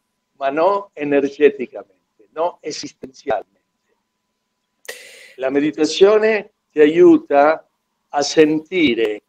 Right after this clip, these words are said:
la realtà della tua essere, non del tuo contenuto. C'è una differenza fra contetu-, contenuto e, e, e l'essere.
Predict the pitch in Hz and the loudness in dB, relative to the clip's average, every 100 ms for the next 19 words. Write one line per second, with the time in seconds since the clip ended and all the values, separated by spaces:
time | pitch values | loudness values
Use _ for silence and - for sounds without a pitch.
0 | _ _ _ 135 160 160 160 196 214 175 | _ _ _ 2 4 4 2 4 4 4
1 | 170 156 - 131 107 110 - 151 151 147 | -2 -6 -6 -4 -4 -6 -4 0 0 -2
2 | - 240 180 147 - - 170 131 - 113 | -4 4 6 4 0 0 0 0 -4 -14
3 | 92 95 _ _ 151 202 214 180 - 170 | -20 _ _ _ -8 -2 0 0 0 0
4 | 156 156 135 127 - 131 123 _ _ _ | 0 0 -4 -6 -12 -12 -12 _ _ _
5 | _ _ _ _ _ _ _ _ _ _ | _ _ _ _ _ _ _ _ _ _
6 | 220 220 196 180 170 151 143 143 147 147 | 2 6 6 6 2 0 -2 0 0 0
7 | - 202 196 202 202 226 220 _ _ 214 | -2 -6 -2 0 -2 -6 -10 _ _ -4
8 | 226 233 220 202 196 - 196 190 196 _ | -2 2 2 2 0 -2 -4 -4 -6 _
9 | - 156 156 _ _ _ _ _ _ - | -4 -4 -4 _ _ _ _ _ _ -16
10 | 156 165 143 123 120 - 123 117 113 | -10 -4 2 2 0 -4 -6 -4 -6